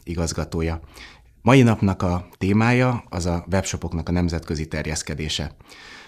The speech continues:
Az elmúlt időszakban nagyon sok cikkel, tanulmánnyal, kutatással találkoztunk azzal kapcsolatban, hogy mi lehet az oka annak,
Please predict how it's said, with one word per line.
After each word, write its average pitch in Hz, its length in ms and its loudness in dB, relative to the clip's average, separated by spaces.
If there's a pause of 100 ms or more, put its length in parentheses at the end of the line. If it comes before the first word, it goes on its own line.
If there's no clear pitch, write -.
Az 98 120 2
elmúlt 127 320 6
időszakban 101 880 2
nagyon 104 400 4
sok 90 380 -4 (120)
cikkel, 87 720 0
tanulmánnyal, 87 720 2
kutatással 92 580 0
találkoztunk 92 760 -2 (360)
azzal 98 280 2
kapcsolatban, 95 640 2
hogy 98 120 4
mi 123 120 10
lehet 110 240 4
az 92 120 0
oka 98 220 0
annak, 92 460 0